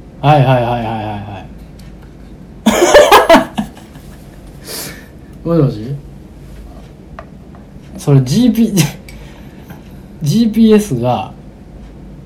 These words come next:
多分、あの、家に設定されてて、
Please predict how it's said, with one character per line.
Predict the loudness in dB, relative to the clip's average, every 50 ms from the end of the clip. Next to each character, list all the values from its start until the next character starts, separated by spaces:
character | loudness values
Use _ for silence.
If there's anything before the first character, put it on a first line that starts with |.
| -20 -20 -20 -20 -20 -20 -20 -20 -20 -20 -20 -20 -20 -18 -10 -2
多 | 0 0 2
分、 | 2 0 -4 -8 -10
あ | -12 -12
の、 | -12 -10
家 | -8 -4 0 2 4 4
に | 4 2 0
設 | 0 0 0 0 2
定 | 0 0 0
さ | 0 -2 -4
れ | -4 -6
て | -8 -8
て、 | -10 -8 -8 -8 -8 -10 -12